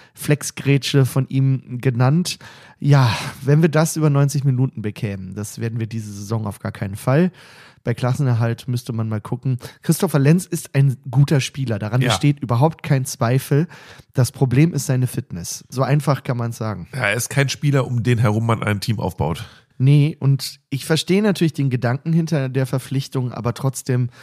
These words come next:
Speaker 1: diese mangelnde Verfügbarkeit, ne, er hat jetzt drei Spiele gefehlt,
Speaker 2: Mhm.
Speaker 1: äh, seit dem Berlin-Spiel.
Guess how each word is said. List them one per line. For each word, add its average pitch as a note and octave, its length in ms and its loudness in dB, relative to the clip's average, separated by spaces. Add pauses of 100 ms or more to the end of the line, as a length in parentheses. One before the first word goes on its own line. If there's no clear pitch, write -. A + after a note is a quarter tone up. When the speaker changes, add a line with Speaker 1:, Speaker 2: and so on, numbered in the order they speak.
(360)
Speaker 1:
diese C3 160 2
mangelnde C#3+ 420 2
Verfügbarkeit, C3+ 840 0
ne, C#3 80 2
er D#3 60 4
hat C3+ 100 0
jetzt - 220 -4
drei C3 220 4
Spiele C#3 320 -2
gefehlt, C#3+ 680 0 (100)
Speaker 2:
Mhm. G2+ 240 -4 (180)
Speaker 1:
äh, B2+ 140 0
seit B2+ 200 0
dem A#2+ 80 0
Berlin-Spiel. D3+ 880 0